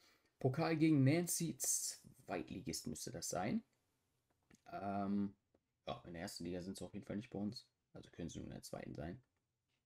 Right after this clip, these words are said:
Weil dritte Liga gibt's nicht. Leider nicht. Schade, aber, ähm, so ist es halt, ne? Warum? Ne, ne,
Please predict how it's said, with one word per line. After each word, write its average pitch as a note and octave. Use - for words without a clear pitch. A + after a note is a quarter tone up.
Weil -
dritte -
Liga G#2
gibt's -
nicht. -
Leider A#2
nicht. -
Schade, B2+
aber, G#2+
ähm, -
so D#3+
ist -
es -
halt, -
ne? G#2+
Warum? -
Ne, -
ne, G2+